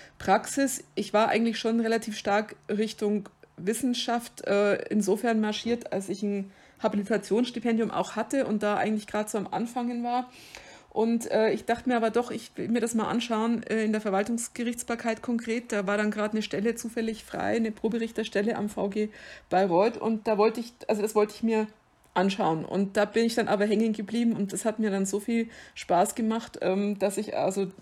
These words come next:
da auch nie mehr weggehen wollte oder also aus der Verwaltungsgerichtsbarkeit nie mehr weggehen wollte. Also ob das, also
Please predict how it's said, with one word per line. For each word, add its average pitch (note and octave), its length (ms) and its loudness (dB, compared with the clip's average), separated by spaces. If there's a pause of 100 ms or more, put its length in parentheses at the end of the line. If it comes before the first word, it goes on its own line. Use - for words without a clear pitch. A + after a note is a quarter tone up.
(140)
da F3+ 200 2
auch G#3+ 120 4
nie A#3+ 140 8
mehr A#3+ 180 6
weggehen G3+ 460 4
wollte G3+ 300 6
oder G3 180 4
also F#3 160 4
aus F#3+ 160 2
der F#3+ 100 -2
Verwaltungsgerichtsbarkeit F3+ 1200 -2
nie F#3+ 120 2
mehr F3+ 240 -2 (400)
weggehen F#3+ 560 4
wollte. F#3+ 460 4
Also F3+ 260 4
ob F#3 180 0
das, G3 280 -2
also F3+ 340 4